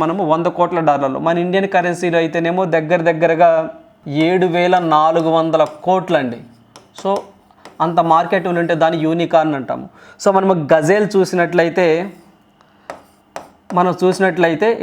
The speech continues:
ఏదైతే ఫైవ్ హండ్రెడ్ మిలియన్ నుంచి, ఫైవ్ హండ్రెడ్ మిలియన్ నుంచి, so, వన్ బిలియన్ డాలర్స్ అండి. So, మనకి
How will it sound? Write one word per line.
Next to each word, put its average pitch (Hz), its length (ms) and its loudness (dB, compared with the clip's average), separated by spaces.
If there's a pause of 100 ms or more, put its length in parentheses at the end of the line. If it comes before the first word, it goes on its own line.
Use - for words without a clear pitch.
ఏదైతే 185 300 0 (160)
ఫైవ్ 165 200 4 (120)
హండ్రెడ్ 170 360 2 (120)
మిలియన్ 151 420 2
నుంచి, 143 260 -2 (1080)
ఫైవ్ 170 180 4
హండ్రెడ్ 185 300 2
మిలియన్ 160 360 2
నుంచి, 151 260 0 (540)
so, 196 80 4 (260)
వన్ 175 160 4 (160)
బిలియన్ 170 420 2
డాలర్స్ 131 440 2
అండి. - 160 -14 (240)
So, 175 80 -4 (160)
మనకి 160 200 -2